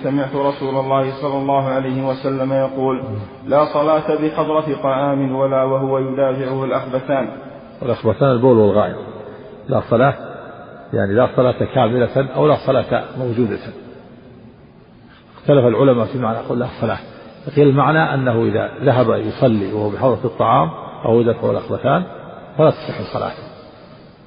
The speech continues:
Speaker 2: ذهب إلى هذا أهل الظاهر وجماعة، لأنه يكون منشغل مشوش الذهن، يدافعه الأخبثان البول والغائط، بل عليه يستفرغ من البول والغائط ويتوضأ ولو فاتته الجماعة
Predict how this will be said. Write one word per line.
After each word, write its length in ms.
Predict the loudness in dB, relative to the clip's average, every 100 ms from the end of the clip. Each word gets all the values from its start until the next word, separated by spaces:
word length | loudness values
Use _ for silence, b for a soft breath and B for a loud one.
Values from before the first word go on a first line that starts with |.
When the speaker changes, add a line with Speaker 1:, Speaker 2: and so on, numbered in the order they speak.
| -20 -4
Speaker 2:
ذهب 160 | 2 4
إلى 160 | 4 4
هذا 300 | 4 2 -4 -14 -16 -12
أهل 300 | -10 -6 -2
الظاهر 360 | 0 2 4 4
وجماعة، 540 | 4 2 2 0 -2 -4 -14 -16 -18 -18 -20 -20 -20 -20 -20 -20 -20 -20 -20 -10
لأنه 520 | -6 -4 0 4 4 2 -2
يكون 280 | -4 -2 0
منشغل 420 | 0 0 -2 -4 -6
مشوش 480 | 0 4 4 2 -2
الذهن، 280 | -4 -4 -6 -12 -18 -20 -20 -20 -20 -20 -20 -20 -20 -20 -8
يدافعه 460 | 2 4 4 2 0
الأخبثان 420 | 0 -4 -2 0
البول 280 | 0 2 2
والغائط، 340 | 0 -2 -4 -10 -12 -8
بل 120 | -4
عليه 300 | 0 2 2
يستفرغ 460 | 2 2 4 2 0 -10 -14 -16 -18 -18 -20 -20 -12 -4
من 80 |
البول 280 | 0 4 4
والغائط 440 | 4 2 0 0 0
ويتوضأ 640 | -2 2 4 4 2 0 -6 -14 -2
ولو 160 | 4 4
فاتته 320 | 4 -2 -4
الجماعة 400 | -8 -8 -10 -12